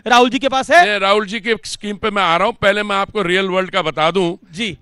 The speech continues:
Speaker 2: छह अप्रैल को राहुल जी ने एक, अ, भाषण दिया। ये खटाखट, खटाखट वहीं से आया।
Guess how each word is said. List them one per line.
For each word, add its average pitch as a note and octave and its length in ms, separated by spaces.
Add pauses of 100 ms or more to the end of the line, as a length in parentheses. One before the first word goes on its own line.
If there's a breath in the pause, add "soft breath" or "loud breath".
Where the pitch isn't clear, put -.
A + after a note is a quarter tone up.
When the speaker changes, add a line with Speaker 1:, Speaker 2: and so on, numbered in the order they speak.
Speaker 2:
छह A#3 300
अप्रैल G#3 360
को A3+ 160
राहुल G3 340
जी G#3 160
ने G#3 180
एक, G3 200
अ, E3+ 200 (960)
भाषण D#3 480
दिया। F#3 320 (600)
ये F3+ 120
खटाखट, G#3+ 520
खटाखट G3+ 500
वहीं E3+ 200
से G3+ 140
आया। D3 360